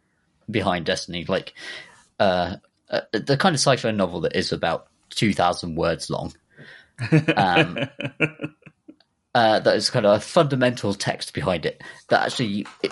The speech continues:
Speaker 1: interrogates <laughs> metaphysical ideas of what it means to be real <laughs> in the world
Speaker 2: Yeah.
Speaker 1: as a physical being, or what it means to be a spirit, or what magic means, and what, you know, uh, purpose means, and what force means,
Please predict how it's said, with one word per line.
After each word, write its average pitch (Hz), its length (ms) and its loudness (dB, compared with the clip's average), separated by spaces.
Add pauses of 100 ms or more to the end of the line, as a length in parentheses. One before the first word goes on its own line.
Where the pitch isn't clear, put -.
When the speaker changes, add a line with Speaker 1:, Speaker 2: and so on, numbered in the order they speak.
Speaker 1:
interrogates 151 600 4 (320)
<laughs> 185 160 4
metaphysical 156 680 2
ideas 123 440 2 (440)
of 202 80 4
what 214 160 6
it 196 120 2
means 151 380 2
to 165 100 0
be 170 140 2
real 117 400 4 (220)
<laughs> 156 200 4
in 139 180 2
the 123 100 2
world 120 340 4
Speaker 2:
Yeah. 98 280 2 (200)
Speaker 1:
as 104 140 0
a 104 60 -2
physical 139 440 4
being, 87 340 0 (300)
or 113 100 4
what 120 140 6
it 120 120 -2
means 113 320 -2
to 107 120 0
be 95 340 2
a 101 60 0
spirit, - 420 4
or 98 80 -2
what 90 300 -2
magic 92 380 -2
means, 82 340 -8
and 78 180 -2
what, 85 240 -2
you 85 100 -6
know, 80 140 -6 (540)
uh, 87 320 2
purpose 107 560 0
means, 92 320 -2
and 82 80 -6
what - 160 -2
force - 420 0
means, - 380 -8